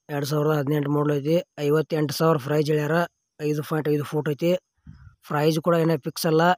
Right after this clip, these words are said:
ಇನ್ನೂ ಸ್ವಲ್ಪ ಕಡಿಮೆ ಮಾಡಿ ಕೊಡ್ತೇವೆ ಅಂತ ಹೇಳ್ಯಾರ. ಇಷ್ಟ ಆಯ್ತಂದ್ರೆ ಭದ್ರಾವತಿಗೆ ಹೋಗಿ ನೋಡ್ಬೋದು ರೂಟರ್ ಬೇಕಾದ್ರೆ.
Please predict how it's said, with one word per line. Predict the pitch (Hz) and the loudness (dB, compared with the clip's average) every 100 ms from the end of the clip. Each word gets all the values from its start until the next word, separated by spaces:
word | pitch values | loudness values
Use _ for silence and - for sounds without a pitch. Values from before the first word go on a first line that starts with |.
| - | -2
ಇನ್ನೂ | 160 160 | -4 -2
ಸ್ವಲ್ಪ | 160 165 151 | 0 0 -2
ಕಡಿಮೆ | - 147 | -4 -2
ಮಾಡಿ | 156 147 | -2 -4
ಕೊಡ್ತೇವೆ | 147 160 151 | -4 -2 -2
ಅಂತ | 151 | -2
ಹೇಳ್ಯಾರ. | 151 170 175 - | -2 0 -2 -6
ಇಷ್ಟ | - 165 | -8 -6
ಆಯ್ತಂದ್ರೆ | 151 156 165 175 - _ | -4 -2 0 -2 -4 _
ಭದ್ರಾವತಿಗೆ | 143 143 156 156 147 147 | -6 -2 0 0 0 -2
ಹೋಗಿ | 147 156 | -2 0
ನೋಡ್ಬೋದು | 151 147 143 147 165 | 0 -2 -2 0 0
ರೂಟರ್ | 143 131 143 165 147 | 0 -2 0 0 0
ಬೇಕಾದ್ರೆ. | 139 - 143 147 | -4 -6 -6 -2